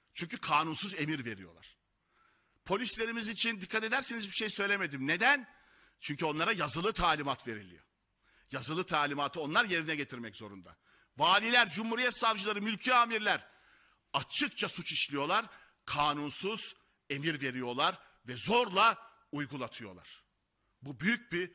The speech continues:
hukuksuzluktur. Bu demokrasiye ağır bir darbedir.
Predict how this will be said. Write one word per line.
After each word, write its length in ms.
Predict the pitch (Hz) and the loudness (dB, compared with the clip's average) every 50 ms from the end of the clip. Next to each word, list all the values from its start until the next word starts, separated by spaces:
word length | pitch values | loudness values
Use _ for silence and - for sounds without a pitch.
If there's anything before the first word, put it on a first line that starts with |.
| _ _ - | _ _ -18
hukuksuzluktur. 840 | 127 - - 113 - - 131 123 - 131 151 - - 139 151 175 165 _ - _ _ - | -18 -18 -14 -10 -10 -8 -8 -8 -8 -10 -10 -10 -8 -6 -6 -6 -8 _ -20 _ _ -16
Bu 140 | 151 160 - | -10 -2 -2
demokrasiye 840 | 175 175 202 208 - - 202 208 - - 196 190 233 254 247 226 - - - - - _ _ _ - | 0 0 0 -2 -4 -4 -2 2 2 2 4 6 6 4 4 4 0 -8 -20 -20 -20 _ _ _ 0
ağır 460 | 165 190 233 269 302 277 254 220 180 | 4 4 6 6 4 4 2 2 2
bir 280 | 220 254 254 208 - - _ _ _ - | 2 2 2 0 -4 -12 _ _ _ 0
darbedir. 600 | 165 175 175 170 156 175 165 127 113 - - - | 4 4 4 4 4 0 -2 -2 -4 -10 -12 -14